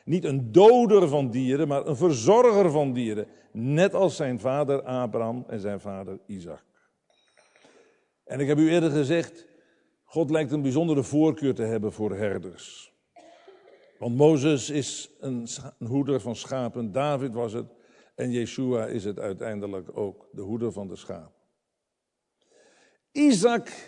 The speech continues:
daar ligt zijn zwakke punt. Hij heeft een natuurlijke liefde tot deze wilde buitenman, die bovendien zo heerlijk wildbraad kan klaarmaken dat naar zijn smaak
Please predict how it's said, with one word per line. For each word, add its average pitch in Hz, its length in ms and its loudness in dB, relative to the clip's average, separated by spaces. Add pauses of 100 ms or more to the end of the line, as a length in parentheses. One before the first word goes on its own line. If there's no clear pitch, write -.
(400)
daar 156 180 0
ligt 165 140 0
zijn 127 160 -4
zwakke 123 260 -4
punt. 98 320 -6
Hij 151 180 -2
heeft 180 240 0
een 160 80 2
natuurlijke 240 880 0
liefde 175 540 -2
tot 127 280 -6
deze 165 540 0
wilde 127 400 -2
buitenman, 110 760 -6 (840)
die 113 100 -10
bovendien 117 680 -2
zo 113 220 -4
heerlijk 123 440 -4
wildbraad 117 560 -4
kan 110 200 -10
klaarmaken 110 680 -8
dat 101 180 -8
naar 107 200 -10
zijn 98 220 -12
smaak 110 680 -12